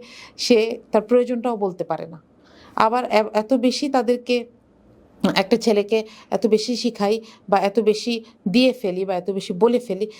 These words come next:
একটা সময় গিয়ে সে একজন, এরা একজন আরেকজনের প্রতিযোগী হয়ে যায় যে, আহ, "আমি তো বেশি, তুমি কম, তুমি ছোট।" অথবা এটা গিয়ে পরিবার, পরিবারে গিয়ে সে এটাকে,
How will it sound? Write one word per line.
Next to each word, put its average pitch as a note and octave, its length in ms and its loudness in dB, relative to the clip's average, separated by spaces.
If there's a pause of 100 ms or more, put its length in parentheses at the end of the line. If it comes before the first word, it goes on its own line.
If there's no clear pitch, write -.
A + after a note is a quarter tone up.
(140)
একটা G#3+ 200 -2
সময় A3 300 0
গিয়ে G#3 180 2
সে G#3+ 140 -2
একজন, F#3+ 200 -2 (220)
এরা G3 360 2
একজন F#3+ 280 0
আরেকজনের G3+ 360 -2
প্রতিযোগী A3+ 500 0
হয়ে E3+ 220 -4
যায় E3 160 -8 (440)
যে, F#3 300 4 (200)
আহ, F3+ 120 -4 (220)
"আমি A#3+ 240 4
তো B3+ 100 4
বেশি, F#3+ 300 -2 (520)
তুমি G#3 160 4
কম, F3 320 -2 (140)
তুমি G3 200 0 (440)
ছোট।" A3 260 0 (580)
অথবা G#3+ 380 2
এটা G#3 280 0
গিয়ে A3 340 0 (200)
পরিবার, A#3+ 320 2 (280)
পরিবারে B3 400 0
গিয়ে G#3+ 220 -2
সে G3+ 220 -6
এটাকে, F#3 260 -8